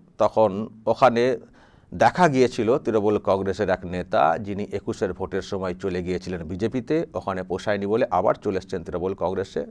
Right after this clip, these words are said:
এই যে যিনি হলুদ গেন-, গে-, মানে গেঞ্জি পরে রয়েছেন, সব্যসাচী দত্ত, তিনি একেবারে আগাগোড়া ছিলেন। অভিযোগ করানো হয়েছে, একেবারে তাদেরকে গাড়িতে তুলে ওই যে যুবক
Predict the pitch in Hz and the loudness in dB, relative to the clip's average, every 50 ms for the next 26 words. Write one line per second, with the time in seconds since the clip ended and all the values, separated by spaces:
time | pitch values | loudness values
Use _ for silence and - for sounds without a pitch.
0 | - - 90 92 85 92 87 78 90 87 90 87 - - - - - - - - | -8 -6 -6 -4 -4 -4 -4 -4 -4 -6 -6 -8 -8 -12 -16 -20 -20 -20 -20 -20
1 | _ _ - - 123 147 160 143 117 101 104 101 101 104 104 95 90 95 90 92 | _ _ 0 4 6 6 6 4 2 0 -2 -4 -4 -6 -6 -6 -4 -6 -4 -4
2 | 90 87 90 90 87 101 101 101 98 98 98 95 95 92 82 87 92 92 - - | -6 -4 -4 -2 -2 0 0 0 -2 -2 -2 0 0 0 0 -2 -4 -4 -2 -2
3 | 160 175 196 - - - - - - - - _ - - - _ _ _ _ _ | -4 -4 -4 -8 -18 -20 -20 -20 -20 -20 -20 _ -20 -20 -20 _ _ _ _ _
4 | - - _ _ _ _ _ _ _ - - - 156 151 139 147 151 - - 113 | -20 -20 _ _ _ _ _ _ _ -12 4 6 6 6 8 6 6 6 4 2
5 | - 117 104 87 92 87 - - - 160 170 165 - 107 107 104 98 90 95 - | 2 2 0 2 2 0 0 0 0 0 0 0 -2 -2 -2 -2 -2 -2 -2 -2
6 | 98 104 110 123 151 92 - - 87 98 98 107 101 90 92 95 95 95 - - | 0 2 2 2 2 0 2 2 2 4 6 4 4 4 2 2 2 2 0 -2
7 | - - - - 110 101 107 131 147 160 175 180 - - - - - - 104 104 | -10 -16 -8 -6 -4 0 0 0 0 0 -2 -6 -8 -12 -18 -20 -8 -6 -4 -2
8 | 98 98 90 104 98 87 - - - - - - 87 90 110 113 120 117 110 123 | -2 -2 -2 -2 -2 -2 -6 -12 -18 -20 -4 0 2 4 4 4 4 2 0 0
9 | 127 131 - - 175 175 175 - - - 80 - - 98 98 95 87 - 87 85 | -2 -2 -2 -2 -2 -2 -2 -2 -4 -8 -8 -6 -4 -2 -2 -2 -2 -4 -4 -4
10 | 90 82 - - 87 85 78 76 82 87 90 82 - 87 82 - - 107 110 117 | -4 -6 -6 -6 -6 -6 -4 -4 -2 -2 -2 -4 -6 -10 -10 -8 -4 -4 -2 0
11 | 120 135 151 160 151 - - - _ _ _ _ 127 156 185 180 185 190 123 101 | 2 2 2 2 0 -4 -12 -20 _ _ _ _ 4 4 6 8 8 8 6 6
12 | 113 117 113 127 131 110 - - | 2 2 6 8 8 6 6 2